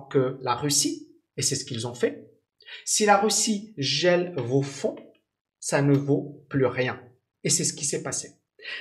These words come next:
Donc récemment, vous avez vu, interdiction des vols russes dans l'espace, euh, aérien européen,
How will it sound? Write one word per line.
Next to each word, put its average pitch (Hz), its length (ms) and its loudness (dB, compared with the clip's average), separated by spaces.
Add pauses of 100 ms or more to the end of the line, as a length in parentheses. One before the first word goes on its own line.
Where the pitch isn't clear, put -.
Donc 143 140 4
récemment, 190 520 8
vous 143 160 6
avez 151 140 10
vu, 185 440 0
interdiction 151 640 4
des 147 140 6
vols 156 480 6
russes 147 340 2
dans 127 120 0
l'espace, - 580 0 (320)
euh, 120 220 2
aérien 147 380 10
européen, 233 480 8